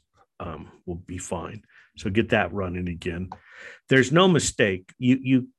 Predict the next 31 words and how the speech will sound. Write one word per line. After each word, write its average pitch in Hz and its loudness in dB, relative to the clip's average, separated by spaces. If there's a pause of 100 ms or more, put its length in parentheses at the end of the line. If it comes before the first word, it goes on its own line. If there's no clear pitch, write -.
(120)
if 123 -4
you 147 2
only 180 4
do 143 4
fifteen 135 2
drops, 113 0
thirty 113 -2
drops, 104 -4 (340)
you 127 4
just 170 2
need 143 4
to 113 0
s-, - -6 (100)
prime 117 4
the 95 -4
system 92 -4
with 92 -4
the 95 0
ammonia. 110 2 (400)
So, 113 0 (160)
so 107 0
not 135 4
adding 120 2
four 117 -2
drops 107 -4
per - -6
gallon 95 0
is 95 -4
not 92 0
a 90 0
mistake. 87 -2